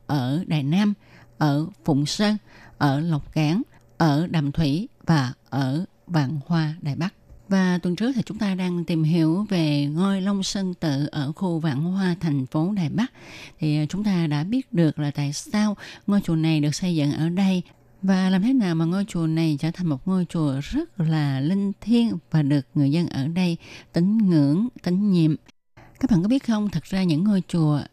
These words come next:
là một bộ phận không thể thiếu đối với người dân theo đạo Phật.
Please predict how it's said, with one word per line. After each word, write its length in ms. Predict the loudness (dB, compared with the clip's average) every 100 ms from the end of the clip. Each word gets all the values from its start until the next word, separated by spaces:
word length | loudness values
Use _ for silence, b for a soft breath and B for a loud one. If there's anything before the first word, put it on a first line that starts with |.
| -4
là 520 | -2 0 0 -2 -2
một 240 | -2 -2
bộ 180 | 0 -2
phận 300 | 0 0 0
không 220 | 0 -2
thể 220 | 0 0 -2 0
thiếu 480 | 2 4 4 4 -2
đối 420 | 0 0 2 -2 0
với 360 | 0 2 4
người 440 | 4 4 4 2 2
dân 300 | 4 4 2 -2
theo 300 | 2 4 4
đạo 160 | 2 0
Phật. 260 | -2 -4